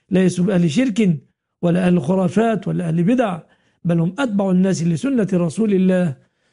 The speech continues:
صلى الله عليه وسلم، رضي الله تعالى عنهم. وأكرم بهم من شجعان، وأكرم بهم من أهل توحيد،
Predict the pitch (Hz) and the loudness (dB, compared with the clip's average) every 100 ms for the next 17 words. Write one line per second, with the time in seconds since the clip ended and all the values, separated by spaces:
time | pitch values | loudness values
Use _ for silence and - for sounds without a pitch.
0 | _ - 196 180 170 185 151 165 160 160 | _ -2 0 2 2 0 0 -2 -4 -2
1 | 160 156 175 180 165 156 _ _ _ - | -4 0 2 2 0 -6 _ _ _ -2
2 | 226 185 175 160 165 160 156 151 160 180 | 2 2 2 0 -2 -4 -4 -4 0 0
3 | 170 165 156 _ _ _ 208 277 208 214 | 0 -2 -8 _ _ _ -4 -2 0 0
4 | 190 185 202 180 180 165 170 170 185 175 | 4 4 4 2 0 0 -2 0 0 0
5 | 165 156 _ _ - 226 247 190 208 190 | -2 -6 _ _ -6 -2 -2 0 2 2
6 | 233 202 190 190 170 160 160 151 156 220 | 2 2 0 0 -2 -2 -4 -2 2 2
7 | 185 185 | 4 2